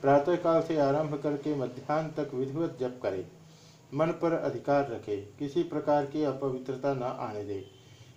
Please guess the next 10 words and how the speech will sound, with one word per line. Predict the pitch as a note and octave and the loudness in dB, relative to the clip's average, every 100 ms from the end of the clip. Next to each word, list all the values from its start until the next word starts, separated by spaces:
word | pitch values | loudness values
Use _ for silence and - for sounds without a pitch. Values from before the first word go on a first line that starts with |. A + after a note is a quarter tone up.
| - | -6
इष्ट | D#3+ E3+ | -4 0
देवता | D#3+ D#3 D#3 D#3 | 2 2 4 4
का | D3+ D3 | 4 2
ध्यान | C3+ A2 C3+ C#3 | 0 0 0 0
और | C#3 C3 A#2 | 0 -2 -2
अर्थ | - D3 C#3+ | -2 -2 -2
का | C3+ C3+ | -2 -2
चिंतन | B2 A#2 A2+ C3+ C3 | -2 -6 -6 -8 -6
करता | G#2 G2+ A#2+ | -6 -4 -4
रहे। | G2 G2+ | -4 -8